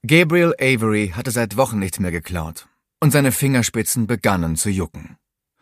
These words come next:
Der Sommer neigte sich schnell dem Ende zu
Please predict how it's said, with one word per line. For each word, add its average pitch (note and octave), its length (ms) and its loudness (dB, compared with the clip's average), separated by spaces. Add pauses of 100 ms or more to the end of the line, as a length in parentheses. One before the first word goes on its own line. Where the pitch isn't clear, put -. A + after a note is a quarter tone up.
(540)
Der C3 140 6
Sommer D#3+ 360 4
neigte C#3+ 320 2
sich B2 200 0
schnell B2 320 4
dem A#2+ 120 2
Ende A#2 300 4
zu F#2 380 -4